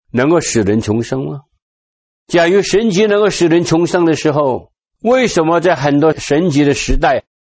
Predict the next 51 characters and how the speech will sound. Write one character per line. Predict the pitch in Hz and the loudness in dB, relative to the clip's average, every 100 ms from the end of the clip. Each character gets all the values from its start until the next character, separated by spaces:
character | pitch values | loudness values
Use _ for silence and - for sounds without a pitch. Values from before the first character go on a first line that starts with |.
| - | -4
特 | 180 233 | 0 0
别 | 214 | 0
是 | 208 | 0
在 | 185 185 | 0 2
耶 | 156 165 196 | 2 2 2
稣 | - 208 190 | 0 0 0
基 | - 196 165 | 0 0 0
督 | 151 139 | 2 0
在 | 131 190 180 | 0 0 0
世 | - 170 | 0 -2
三 | 165 - 226 220 | -2 0 0 2
年 | 165 151 160 | 2 2 2
所 | 139 127 | 0 0
行 | - 147 156 | 0 0 2
这 | 185 | 0
么 | 156 139 | 0 0
多 | 139 | 0
的 | 123 | 0
神 | 117 110 113 | -2 -4 -8
迹， | 98 85 - _ _ _ _ _ _ | -10 -16 -20 _ _ _ _ _ _
结 | - 143 | -2 0
果 | 139 127 95 73 - _ - | 0 0 0 -4 -10 _ -12
看 | - 226 196 165 | -2 0 0 0
过 | 175 147 | 0 0
他 | 139 135 | -2 -4
神 | - 120 | -4 -4
迹 | 131 101 | -4 -6
的 | 95 | -6
人 | 80 69 62 _ _ _ | -8 -12 -20 _ _ _
还 | 107 | -4
是 | 107 | 0
要 | 101 | -2
拒 | - 101 | -2 -6
绝 | 76 69 | -6 -12
他， | - - _ _ _ | -18 -20 _ _ _
还 | _ 101 107 | _ -6 -4
是 | 120 | -2
要 | 120 | -2
把 | 98 90 | 0 0
他 | 95 | -2
钉 | 95 127 110 | -2 -2 0
在 | 104 | -2
十 | 85 85 | -4 -10
字 | - 82 | -12 -12
架 | 82 76 | -14 -16
上？ | - 73 73 _ _ _ _ _ _ _ _ _ | -18 -20 -20 _ _ _ _ _ _ _ _ _
我 | 147 156 156 | -2 2 2
们 | 156 156 175 | 2 0 2
的 | 156 135 117 98 | 2 2 0 0
改 | 135 110 107 | 0 0 0
变， | 160 143 98 71 | 0 0 -2 -8